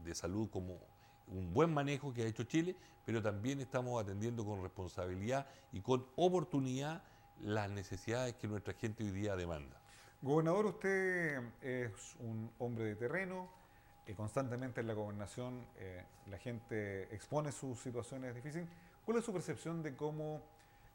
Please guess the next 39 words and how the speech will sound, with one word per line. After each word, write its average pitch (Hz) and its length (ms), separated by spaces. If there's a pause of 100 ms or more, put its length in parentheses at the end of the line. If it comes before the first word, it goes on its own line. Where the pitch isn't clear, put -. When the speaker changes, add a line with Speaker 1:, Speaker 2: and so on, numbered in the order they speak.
Speaker 2:
eh, 110 500 (500)
vive 165 320
Coyhaique, 131 600 (1000)
cómo 131 240
vive 139 220
la 110 100
región 165 520
esta 120 440
pandemia? 98 480
¿Usted 131 260
ve 143 140
que 156 100
el, 139 320 (320)
el 107 80
ciudadano 139 300
común 131 240
está 156 420
cumpliendo 160 480
con 147 240
las, 147 320
eh, 120 400 (600)
medidas 127 300
sanitarias 160 420
que - 300
hoy 120 120
día 135 360
el 113 180
gobierno 135 480
y 117 40
en 107 80
todo 123 180
el 110 60
mundo 139 400
está 120 200
exigiendo 147 440
o 131 100
pidiendo? 123 420 (1200)
Speaker 1:
Yo, 175 120
mira, 180 220